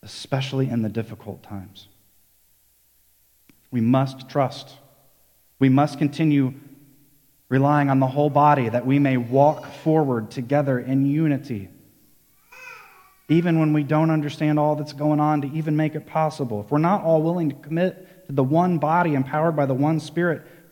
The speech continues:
we're dead in the water. We will no longer move forward. We will stop.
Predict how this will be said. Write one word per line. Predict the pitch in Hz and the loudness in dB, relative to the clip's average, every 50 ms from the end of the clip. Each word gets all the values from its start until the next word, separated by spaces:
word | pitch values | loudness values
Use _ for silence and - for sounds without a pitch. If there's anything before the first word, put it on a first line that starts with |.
| _ _ | _ _
we're | - 123 135 147 156 | -8 -2 -2 -2 0
dead | 135 113 147 160 190 | 0 0 0 0 2
in | 185 175 | 0 0
the | 170 | 0
water. | 160 165 165 170 156 110 95 - - - - _ _ _ _ _ _ _ _ _ _ _ _ _ _ - | -2 -2 -2 -2 -4 -6 -8 -10 -16 -20 -20 _ _ _ _ _ _ _ _ _ _ _ _ _ _ -4
We | 131 147 | -2 0
will | 143 147 | 2 2
no | 139 135 135 147 | 2 2 2 0
longer | 151 151 156 160 147 151 | 0 0 0 0 0 0
move | 147 147 147 143 | 0 0 0 -2
forward. | 143 - 135 135 131 110 98 90 - | -4 -4 -2 -2 -2 -2 -4 -6 -4
We | 113 123 | -4 -4
will | 131 131 139 | -2 -2 -4
stop. | 135 - - 117 101 98 - - - | -6 -6 -8 -8 -8 -8 -12 -18 -20